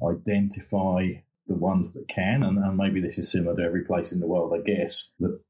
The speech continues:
companies you need to work with that can and can adapt and will understand your purpose and what you're trying to get there, and the ones who are just saying they can do it, but they can't, and, and working through stuff like that. So, so I think may-,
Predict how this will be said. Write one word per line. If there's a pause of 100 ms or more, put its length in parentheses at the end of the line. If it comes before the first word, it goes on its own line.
(120)
companies
you
need
to
work
with
that
can
and
can
adapt
and
will (380)
understand
your
purpose
and
what
you're
trying
to
get
there, (320)
and
the
ones
who
are
just
saying
they (200)
can
do
it, (220)
but
they (180)
can't, (100)
and,
and
working
through
stuff
like
that.
So, (400)
so
I
think (160)
may-,